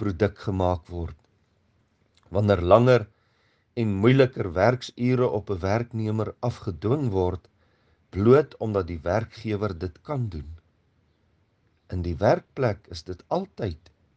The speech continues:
die Here, die werkgewer en die werknemer. Die Heilige God sê,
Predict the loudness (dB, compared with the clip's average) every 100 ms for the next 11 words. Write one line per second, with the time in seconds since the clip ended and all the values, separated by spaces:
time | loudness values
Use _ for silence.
0 | _ -10 -10 -2 2 4 2 0 _ _
1 | _ _ _ _ _ _ _ _ -4 0
2 | 6 6 6 2 -10 0 2 4 2 0
3 | -14 _ _ _ _ _ _ 0 2 2
4 | 0 -2 -4 -4 -6 -6 -8 -6 -6 -6
5 | -10 _ _ _ _ _ _ _ _ -8
6 | -2 4 4 4 0 -4 -10 -10 -12 -10
7 | -6 -6 -6